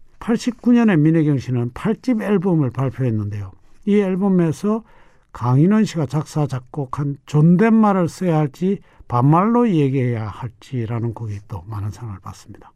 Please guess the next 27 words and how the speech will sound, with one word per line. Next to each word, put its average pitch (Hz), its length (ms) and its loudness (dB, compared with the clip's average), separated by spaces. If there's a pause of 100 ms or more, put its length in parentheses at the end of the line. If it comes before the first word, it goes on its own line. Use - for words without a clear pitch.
(240)
그리고 175 240 0
구십일 220 520 2
년에 185 220 2
발표된 127 480 -4
베스트 160 300 -4
앨범에 131 640 -4
처음 214 280 0
수록된 131 600 -6 (480)
역시 131 380 -2 (260)
강인원 147 640 2
작사, 139 280 -8
작곡의 131 500 -4 (500)
그대 226 240 2
모습은 120 440 -2
장미도 131 600 2
인기를 160 320 -4
모으게 101 300 -14
되죠. - 240 -20 (400)
그대 127 220 -4
모습은 123 360 -2
장미, 151 640 2 (140)
존댓말을 160 640 2
써야 135 240 -2
할지 117 180 -4
반말로 165 640 2
얘기해야 131 920 -2
할지 151 440 -4